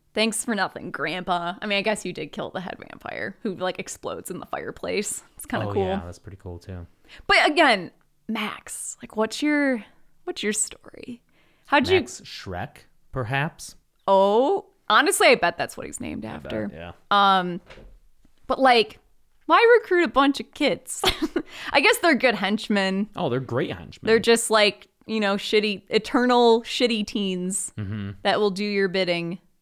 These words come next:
Speaker 1: But I just, yeah, I, I guess this is such a Twilight thing, though, I guess, is wanting to know, like, what era are they all from?
Speaker 2: Mm-hmm.
Speaker 1: You know, where'd they come from? How old are they all?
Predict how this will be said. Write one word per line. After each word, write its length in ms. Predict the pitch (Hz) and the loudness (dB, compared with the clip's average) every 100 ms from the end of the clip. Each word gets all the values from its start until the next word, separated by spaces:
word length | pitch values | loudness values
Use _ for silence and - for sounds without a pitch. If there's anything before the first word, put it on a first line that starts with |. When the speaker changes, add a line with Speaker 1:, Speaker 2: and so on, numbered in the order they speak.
| - | 2
Speaker 1:
But 100 | 208 | 4
I 100 | 208 | 4
just, 440 | 208 196 - - _ _ _ - | 2 0 -2 -10 _ _ _ 2
yeah, 240 | 277 262 - | 4 6 4
I, 100 | 175 - | 0 0
I 80 | 262 | 2
guess 340 | 277 339 - - - - | 4 4 2 -6 -12 -2
this 160 | - | 0
is 80 | 240 | 2
such 180 | 240 214 | 2 0
a 60 | 196 | -2
Twilight 520 | - 175 170 180 - | 0 0 2 0 0
thing, 220 | 196 185 | -2 2
though, 120 | 185 | 4
I 140 | 185 185 | 4 4
guess, 280 | 190 190 208 | 4 2 0
is 140 | 214 | 0
wanting 280 | 214 196 202 | 2 2 2
to 140 | - | 0
know, 120 | 202 190 | 2 2
like, 140 | 185 | 2
what 200 | 190 220 208 | 2 0 0
era 260 | 190 196 | -2 0
are 180 | 175 175 | 0 0
they 100 | 180 | -2
all 180 | - 277 | -2 -2
from? 540 | - 208 - - 262 | -4 -4 -6 -4 -6
Speaker 2:
Mm-hmm. 280 | 107 95 95 | -6 -6 -4
Speaker 1:
You 120 | 214 | -2
know, 180 | 196 185 | 0 0
where'd 200 | 196 190 | 0 -2
they 100 | 208 | -2
come 260 | 196 202 185 | -4 -6 -4
from? 280 | - 175 180 | -2 -2 0
How 180 | 214 185 | -2 0
old 280 | 190 196 185 | -2 -2 -2
are 100 | 180 | -2
they 140 | 180 | 2
all? 400 | 175 175 180 | 4 4 2